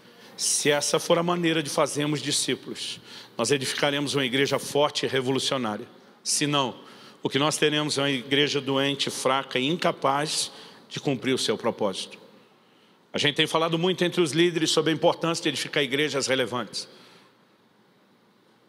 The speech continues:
E um dia desses eu lembro de ter dito pra alguém: "Eu acredito que igrejas relevantes se constroem com crentes relevantes."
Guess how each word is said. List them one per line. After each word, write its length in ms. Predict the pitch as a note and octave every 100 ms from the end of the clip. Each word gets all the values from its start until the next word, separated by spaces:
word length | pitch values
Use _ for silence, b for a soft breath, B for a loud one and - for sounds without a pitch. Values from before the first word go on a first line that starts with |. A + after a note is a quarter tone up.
| _ _ _ -
E 80 |
um 60 | C3+
dia 180 | C3 E3
desses 380 | E3 E3 - D3
eu 100 | D3
lembro 240 | D3+ D3
de 100 | D3
ter 160 | D#3 C#3+
dito 260 | D#3 -
pra 80 | D#3
alguém: 420 | D3 C#3 C#3 B2+ - - B B _
"Eu 80 | D3
acredito 420 | - C#3+ B2 D3+
que 120 | -
igrejas 500 | B2 C3+ D3+ C3+ C#3+
relevantes 500 | C#3 D3 B2+ C#3 B2
se 120 | -
constroem 420 | C3+ C3+ - C3+ C3
com 160 | C3+
crentes 320 | - C3 B2+
relevantes." 800 | - A#2+ B2+ G#2+ A2+ F#2+ - -